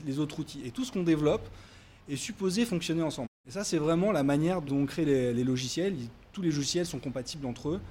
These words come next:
euh, ce qui permet, comme c'était dit tout à l'heure, de, d'avoir Unity qui fonctionne avec Sati, mais Sati qui fonctionne aussi avec Blender,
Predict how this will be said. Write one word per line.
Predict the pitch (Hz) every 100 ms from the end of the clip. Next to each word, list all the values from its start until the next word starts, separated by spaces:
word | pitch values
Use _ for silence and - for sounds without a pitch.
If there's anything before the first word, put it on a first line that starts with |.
| - -
euh, | -
ce | -
qui |
permet, | - 131 139
comme | 147 117 110
c'était | 120 -
dit | 113
tout | 117 131
à |
l'heure, | 120 143
de, | 127 107
d'avoir | 107 117 123 127 120
Unity | 127 156 151 160
qui | 156 -
fonctionne | 127 - 131
avec | 113 110
Sati, | - 117 190 220
mais | 165
Sati | 170 165 147 175
qui | 160
fonctionne | 139 - 131
aussi | 131 165
avec | 127
Blender, | 127 131 151 190